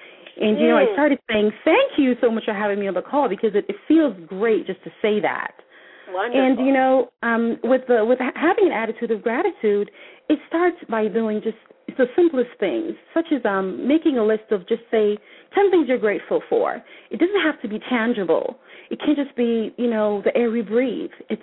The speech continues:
Speaker 1: so
Speaker 2: Mm-hmm.
Speaker 1: important, and no one ever thinks, think of that consciously
Speaker 2: That's
Speaker 1: every
Speaker 2: right.
Speaker 1: day.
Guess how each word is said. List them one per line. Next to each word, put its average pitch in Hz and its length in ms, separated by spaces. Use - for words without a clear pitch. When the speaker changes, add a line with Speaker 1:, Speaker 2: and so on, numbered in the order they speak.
Speaker 1:
so 349 80
Speaker 2:
Mm-hmm. 320 160
Speaker 1:
important, 285 360
and 202 80
no 214 80
one 226 120
ever 202 160
thinks, 233 300
think 240 160
of 175 80
that 147 300
consciously 185 480
Speaker 2:
That's 165 160
Speaker 1:
every 233 80
Speaker 2:
right. 175 380
Speaker 1:
day. - 60